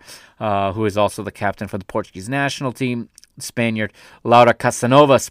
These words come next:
partners with her in, in the midfield. Ana Ruth, Beatriz Fonseca, Carolina Mendes, the former Sporting player, and the Canadian Caroline Kerr are the eleven, round out the eleven for Braga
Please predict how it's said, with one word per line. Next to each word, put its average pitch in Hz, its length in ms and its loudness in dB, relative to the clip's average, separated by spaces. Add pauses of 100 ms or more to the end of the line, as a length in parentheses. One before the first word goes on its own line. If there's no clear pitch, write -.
partners 110 360 0
with 107 220 -6
her 104 160 -4
in, 98 400 -10
in 104 180 -8
the 101 80 -6
midfield. 113 480 -2
Ana 117 240 -2
Ruth, 120 300 -2 (420)
Beatriz 147 500 4
Fonseca, 135 540 0
Carolina 185 580 2
Mendes, 160 440 -2
the 120 80 -12
former 120 260 -4
Sporting 117 560 -2
player, 110 300 -2
and 104 100 -4
the 98 60 -12
Canadian 120 560 -2 (320)
Caroline 131 560 6
Kerr 135 560 6 (400)
are 120 340 4
the 113 400 -2
eleven, 117 640 2
round 120 320 2
out 113 160 2
the 117 80 -4
eleven 110 380 0
for 110 320 -4
Braga 113 600 2